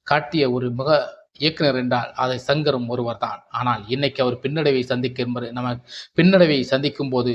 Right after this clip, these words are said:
வருத்தம் அளிக்கிறது. இருந்தாலும் அவருடைய பின்னடைவு வந்து பெரிய ஒரு தாக்கத்தை ஏற்படுத்துகிறது. ஆனால் இதற்கு நான் முன்னாடியே சொல்லியிருக்கிறேன்,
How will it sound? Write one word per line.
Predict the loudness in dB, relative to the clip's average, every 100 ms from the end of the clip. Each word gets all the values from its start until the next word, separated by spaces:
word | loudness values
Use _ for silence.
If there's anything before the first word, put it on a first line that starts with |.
| -4 0
வருத்தம் | 2 2 0 -2
அளிக்கிறது. | -4 -4 -8 -8 -12 -16 -20 -20 -4
இருந்தாலும் | 0 4 4 4 0
அவருடைய | 2 4 4 4 2
பின்னடைவு | 0 4 4 4
வந்து | 2 2 0 0
பெரிய | -4 0 2
ஒரு | 2 2 0 -2 -10 _
தாக்கத்தை | -4 -2 -4 0 0 0
ஏற்படுத்துகிறது. | -6 -2 -4 -4 -8 -6 -8 -10 -16
ஆனால் | -8 -4 -4 -4
இதற்கு | -2 -2 -2 -6 -8
நான் | -4 -4 -2
முன்னாடியே | -2 -2 0 0
சொல்லியிருக்கிறேன், | 0 0 0 -4 -6 -8